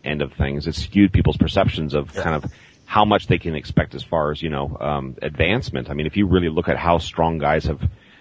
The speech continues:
Speaker 1: you know, the human strength potentials have, have kind of advanced in, like, fifty years, you know, you're,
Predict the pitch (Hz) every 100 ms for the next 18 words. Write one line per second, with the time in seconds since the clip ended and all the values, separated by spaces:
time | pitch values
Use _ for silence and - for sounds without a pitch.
0 | - 82 71 71 - 71 - 82 76 -
1 | 87 90 - 80 76 73 73 73 - -
2 | 76 - 85 73 67 87 67 71 76 82
3 | 95 - 73 69 69 - - 101 - 78
4 | 82 101 92 85 - 123 123 123